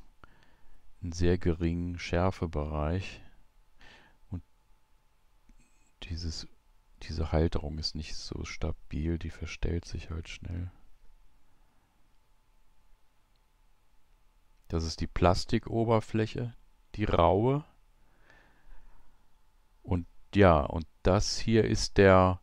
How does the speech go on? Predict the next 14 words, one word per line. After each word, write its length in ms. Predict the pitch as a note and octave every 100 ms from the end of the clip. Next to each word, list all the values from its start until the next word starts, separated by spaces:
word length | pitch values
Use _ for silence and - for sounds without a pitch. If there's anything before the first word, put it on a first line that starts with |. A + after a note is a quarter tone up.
| -
Schreibschutzschalter. 1500 | - - F#2+ G#2 - - F2 - - - F2 D#2+ D#2+ D#2 D2 - - - - - - _ _ _ _ _ _ _ _ _ _ _ _ _ -
Das 220 | - - -
kleine 400 | - E2 D#2+ E2
gelbe 400 | D2+ D#2 E2+ D#2+
Ding. 360 | D2+ D#2 D#2+ - - - - - - - - -
Wenn 100 | -
man 120 | D#2+ D#2+
das 280 | D#2+ - -
da 160 | D#2+
hochschiebt, 600 | D#2+ G2 - - G2+ -
ist 200 | F#2+ -
der 100 | F2+
Schreibschutz 600 | E2+ - E2 - - -
an. 380 | D2 D2 D2 D2